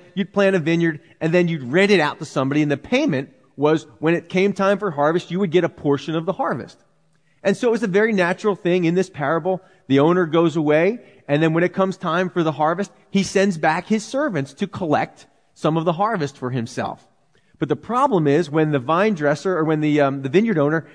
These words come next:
sends back the workers, his servants, to get the, the, uh, harvest, they, they kill one, they stone another, they beat them, they just continue to abuse the servants.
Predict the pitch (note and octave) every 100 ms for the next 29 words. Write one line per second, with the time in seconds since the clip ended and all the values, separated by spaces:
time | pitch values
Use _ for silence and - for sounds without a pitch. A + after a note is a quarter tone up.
0 | _ - - F#3 G3 C#3 E3 F3 - D#3
1 | C#3+ F#3+ G3+ D3+ E3 E3 D#3 - G3 F#3+
2 | E3 - D#3+ F3+ E3 D#3 - _ _ _
3 | C#3+ D#3+ D3+ C#3 C3+ C#3 C#3+ G3+ C4 D#3+
4 | F3 - - _ _ _ - D#3 E3+ D#3+
5 | D3 C#3+ B2+ - - F#3 G3+ F3+ F3+ F#3
6 | G#3 A#3 - - B2 - - G3 G3+ F3
7 | F3+ G#3 G#3+ - D3 C#3 G#2+ G3 A#3+ F#3+
8 | G3 G3 F3+ F3+ G3 F#3 E3+ G#3+ F#3+ D#3
9 | B2+ F#3+ B3+ A#3+ B3 G#3 A#3+ B3+ G#3+ A#2
10 | - -